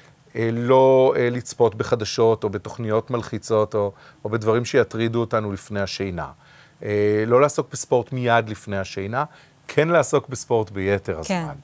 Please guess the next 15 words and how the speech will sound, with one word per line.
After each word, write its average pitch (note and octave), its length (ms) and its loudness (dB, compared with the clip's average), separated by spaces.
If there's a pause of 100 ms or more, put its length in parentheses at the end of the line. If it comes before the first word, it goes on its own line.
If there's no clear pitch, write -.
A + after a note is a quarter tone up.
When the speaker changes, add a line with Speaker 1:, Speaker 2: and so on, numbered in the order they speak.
Speaker 2:
כן. F3 100 -18 (260)
Speaker 1:
אה, B2 560 2
לא B2 160 2
לשתות B2 460 2
קפה A#2+ 500 0
או A2 180 4
דברים G2+ 280 -4
עם A#2+ 100 -6
קפאין, A2+ 560 -6
Speaker 2:
מהמם. A2+ 100 -8 (380)
Speaker 1:
אה, G2+ 180 -4
כולל A2 240 -2
תה, - 180 -6 (340)
אגב, G#2 400 -8
תאין, A#2 380 -6